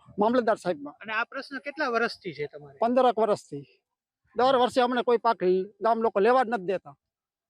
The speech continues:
Speaker 2: જી, પંદર વર્ષથી આ પ્રશ્ન છે. અનેકવાર ખેડૂતો દ્વારા રજૂઆત કરેલી છે. બાજુમાં જ એક ડેમ આવેલો છે,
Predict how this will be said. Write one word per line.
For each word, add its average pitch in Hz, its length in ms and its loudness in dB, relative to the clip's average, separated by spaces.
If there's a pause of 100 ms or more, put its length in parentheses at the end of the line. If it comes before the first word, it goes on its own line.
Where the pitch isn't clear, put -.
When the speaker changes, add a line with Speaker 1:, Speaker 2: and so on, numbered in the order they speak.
(340)
Speaker 2:
જી, 254 400 -4 (240)
પંદર 262 360 0
વર્ષથી 254 720 0
આ - 260 -4
પ્રશ્ન 240 460 0
છે. 240 420 -2 (220)
અનેકવાર 262 720 0 (360)
ખેડૂતો 262 540 2
દ્વારા 240 400 2
રજૂઆત 226 500 0
કરેલી 233 500 -2
છે. 233 260 -2 (340)
બાજુમાં 269 500 2
જ 254 40 -2
એક 262 180 0
ડેમ 277 280 2
આવેલો 240 400 2
છે, 254 260 -2